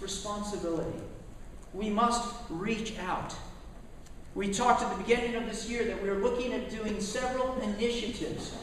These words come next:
to engage our community with the love of Christ. We haven't made a lot of headway with that. And I'm gonna adjust that, really, to just one initiative. What's something that we can do together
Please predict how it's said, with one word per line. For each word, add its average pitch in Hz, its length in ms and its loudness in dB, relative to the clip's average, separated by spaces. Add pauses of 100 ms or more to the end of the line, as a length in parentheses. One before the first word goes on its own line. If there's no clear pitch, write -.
(140)
to 202 100 -4
engage 196 480 2
our 214 100 2
community 190 460 -2
with 170 160 -2
the 165 60 -4
love 160 260 0
of 160 140 -4
Christ. - 400 -4 (840)
We 180 100 2
haven't 226 260 6
made 240 140 2
a 240 60 4
lot 233 180 8
of 233 80 6
headway 220 380 2
with 147 220 0
that. - 260 -4 (200)
And 170 100 0
I'm 285 160 4
gonna 262 260 4
adjust 226 360 2
that, 185 260 2
really, 220 220 2 (200)
to - 100 -8
just 240 280 -4
one 240 100 4
initiative. 233 520 0 (1000)
What's - 180 4
something 269 320 2
that 208 140 0
we 226 140 -2
can 202 240 -4
do 254 200 -2
together 160 540 0